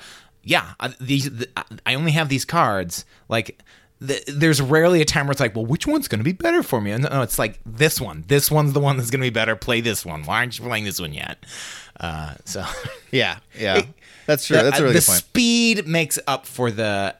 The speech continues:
Speaker 1: any slight inconvenience in space, I think.
Speaker 2: Yeah, no, I, I would totally agree with that. That's a good point. So, um, anyway, high marks for taking out, um, the, um,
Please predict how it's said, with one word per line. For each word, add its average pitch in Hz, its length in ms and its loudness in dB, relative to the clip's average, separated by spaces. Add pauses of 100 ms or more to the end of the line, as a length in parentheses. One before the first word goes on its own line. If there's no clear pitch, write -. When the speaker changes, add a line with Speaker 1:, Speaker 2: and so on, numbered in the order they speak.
(160)
Speaker 1:
any 147 360 -2
slight 113 760 -2
inconvenience 80 760 -6
in 67 100 -8
space, - 420 -10
I - 80 -12
think. - 320 -16 (300)
Speaker 2:
Yeah, 90 300 0
no, 113 120 0
I, 165 100 4
I 196 120 6
would 147 120 2
totally 104 260 0
agree 85 160 -4
with 85 120 -6
that. 85 160 -2
That's 104 160 -6
a 104 40 -2
good 80 160 -6
point. 82 240 -6 (600)
So, 110 320 2
um, 110 260 4
anyway, 196 240 2
high 180 180 2
marks 180 260 -2
for 156 100 -6
taking 139 300 2
out, 127 340 0
um, 104 520 2
the, 110 360 2
um, 95 460 0